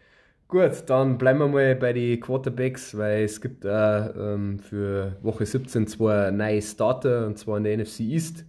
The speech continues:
Äh, sowohl die Commanders als auch die, äh, Giants tauschen, äh, eher an die Quarterbacks. Also Sam Howell bei den Commanders, Moore für Jacoby Brissett auf die Bank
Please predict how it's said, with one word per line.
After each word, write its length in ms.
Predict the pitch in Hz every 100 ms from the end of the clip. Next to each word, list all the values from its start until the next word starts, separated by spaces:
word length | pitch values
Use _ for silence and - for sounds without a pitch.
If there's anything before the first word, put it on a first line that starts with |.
| -
Äh, 220 | 107 110
sowohl 340 | 110 104 113 117
die 240 | 113 107
Commanders 760 | 104 107 113 131 123 107 -
als 240 | 90 104 104
auch 140 | 101
die, 220 | 101 101 98 - - -
äh, 180 | 101 104
Giants 520 | - 127 143 - - - -
tauschen, 480 | - 120 131 123 120
äh, 340 | 78 - 107 104
eher 140 | 117
an 80 | 107
die 80 | 104
Quarterbacks. 680 | 113 127 - 113 113 - 85
Also 320 | 98 98 95 - - - _
Sam 260 | - 104 98
Howell 300 | 113 123 117
bei 80 |
den 100 | 107
Commanders, 440 | - 107 139 143 131
Moore 180 | 123 113
für 120 | 107
Jacoby 440 | - - 113 104
Brissett 400 | 104 95 147 147
auf 160 | 123 120
die 100 | 117
Bank 400 | 117 120 127